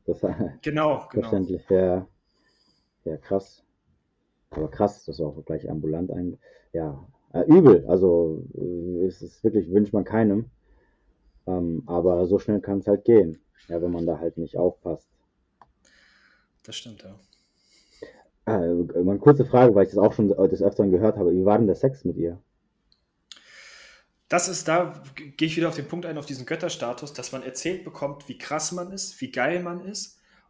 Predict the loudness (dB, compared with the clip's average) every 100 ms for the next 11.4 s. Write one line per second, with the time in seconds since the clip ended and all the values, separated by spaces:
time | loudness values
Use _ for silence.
0 | _ -8 -6 -8 -10 -10 -8 -6 -6 -4
1 | -4 -6 -10 -10 -10 -10 -8 -6 -4 -4
2 | -4 -6 -6 -6 -6 -10 -20 _ -10 -8
3 | -8 -6 -6 -6 -6 -4 -6 -8 -10 -10
4 | -8 -8 -8 -10 -12 -12 -10 -10 -10 -14
5 | -16 _ _ _ _ -8 -6 -4 -4 -4
6 | -2 0 0 -2 -4 -4 -6 -8 -10 -8
7 | -6 -6 -6 -6 -8 -8 -16 _ -4 0
8 | 2 0 -4 -12 -12 -14 -12 -12 -12 -14
9 | -14 -12 -10 -10 -8 -2 -2 -2 -8 -10
10 | -8 -8 -8 -8 -8 -10 -8 -8 -8 -10
11 | -10 -10 -14 -16